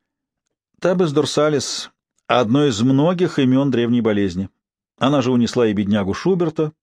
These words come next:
Мне было отлично видно из чистилища, как ему под конец жизни пришлось носить нелепый парик, пряча лысину, причиной которой был сифилис. И Шуман умер сам себя, заморив голодом, но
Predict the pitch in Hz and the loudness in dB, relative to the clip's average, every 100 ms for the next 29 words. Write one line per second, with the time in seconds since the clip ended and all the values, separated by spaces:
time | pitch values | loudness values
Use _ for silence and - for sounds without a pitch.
0 | _ _ _ _ _ _ _ _ - 131 | _ _ _ _ _ _ _ _ -2 0
1 | 117 113 104 139 170 - 160 156 135 139 | 2 2 0 -2 -2 -2 0 2 0 -2
2 | - 131 156 139 - 123 - 151 147 147 | -4 -4 -2 0 -2 -4 -4 -4 -2 -2
3 | 123 - 131 131 107 147 117 117 117 - | -2 -2 0 0 0 -2 0 -2 -2 -2
4 | 131 127 120 139 - _ 123 131 120 123 | -2 0 -2 -2 -4 _ 0 2 2 0
5 | 113 139 131 110 - 120 117 123 127 170 | 0 0 0 -2 -2 -2 0 0 0 0
6 | - 139 - - - - _ - 131 123 | 0 -2 -2 -10 -20 -20 _ -2 0 2
7 | 160 170 160 131 135 127 123 113 120 110 | 0 0 0 0 0 2 0 -2 -4 -4
8 | 98 - _ _ _ _ _ _ 120 117 | -8 -10 _ _ _ _ _ _ -2 2
9 | 196 208 180 180 165 - 170 175 - 156 | 2 2 2 0 0 0 0 0 -2 0
10 | 147 143 143 131 135 175 160 123 - - | 0 2 0 0 0 0 2 0 -2 -14
11 | - - _ _ - 131 135 | -20 -20 _ _ 0 0 0